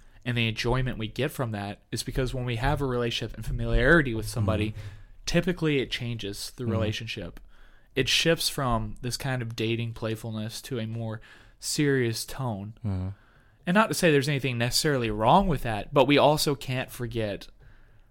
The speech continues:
Speaker 1: this is my partner or I'm interested in this person. I like to be playful with them. And it's so important that we consistently try to engage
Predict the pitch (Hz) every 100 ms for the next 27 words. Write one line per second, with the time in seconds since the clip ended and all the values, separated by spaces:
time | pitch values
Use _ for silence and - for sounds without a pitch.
0 | - - - 123 120 - 127 117 - 110
1 | 110 147 139 135 127 120 - 110 107 95
2 | - 127 135 131 - - 135 110 113 -
3 | 113 104 110 101 98 - - _ - -
4 | - - 117 117 117 117 - 175 220 -
5 | 110 101 92 85 110 _ - - 127 117
6 | - 165 160 147 - 175 131 123 98 123
7 | 123 - _ _ _ - 139 - - 202
8 | - 147 117 117 - 143 135 143 123 113
9 | 113 123 123 104 -